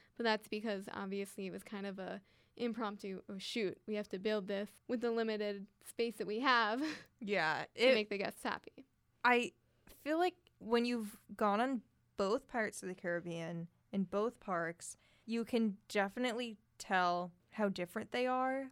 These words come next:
Speaker 2: Like, it's still the same ride, but the one in Disneyland actually starts off, well, Pirates in Disneyland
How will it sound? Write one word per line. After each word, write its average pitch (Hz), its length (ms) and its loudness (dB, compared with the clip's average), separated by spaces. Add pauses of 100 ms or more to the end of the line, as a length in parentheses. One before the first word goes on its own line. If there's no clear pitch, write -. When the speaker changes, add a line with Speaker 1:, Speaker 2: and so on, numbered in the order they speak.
Speaker 2:
Like, 214 340 2
it's - 180 6
still 359 220 6
the 220 140 0
same 196 440 0
ride, 175 520 -2 (240)
but 196 380 6 (340)
the 208 160 2
one 214 260 2
in 277 140 2
Disneyland 202 840 0 (380)
actually 214 380 2
starts 196 420 2
off, 190 320 2 (480)
well, 208 340 10 (540)
Pirates 349 480 2
in 233 160 4
Disneyland 233 720 0